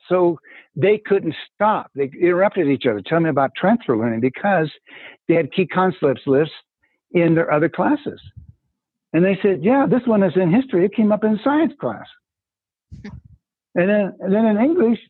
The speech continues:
Speaker 1: this came, this came up in math. They were, they were just enamored with transfer learning because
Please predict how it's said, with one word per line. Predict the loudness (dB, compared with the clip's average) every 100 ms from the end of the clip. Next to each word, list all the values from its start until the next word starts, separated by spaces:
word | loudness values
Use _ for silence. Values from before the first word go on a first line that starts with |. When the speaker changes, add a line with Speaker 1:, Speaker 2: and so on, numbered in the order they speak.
| _
Speaker 1:
this | -4 -4 -2
came, | -2
this | -2 -2
came | 0 0
up | 2
in | 2
math. | 2 2 0 -4 -14 _ _ _ _ _ _ _ _ _ _ _ _ _ _ _ _
They | -2
were, | 2 0 -2 -4
they | 0
were | 0
just | 0 -4 -4 _ _ _ _ _ _ _ -2
enamored | 2 2 4 2 0 0
with | -2
transfer | 0 -2 -2 -2 -4
learning | -4 -6 -12 -16 _ _ _ _ _ _ _ _ _ _ _
because | -4 -2 0 2 2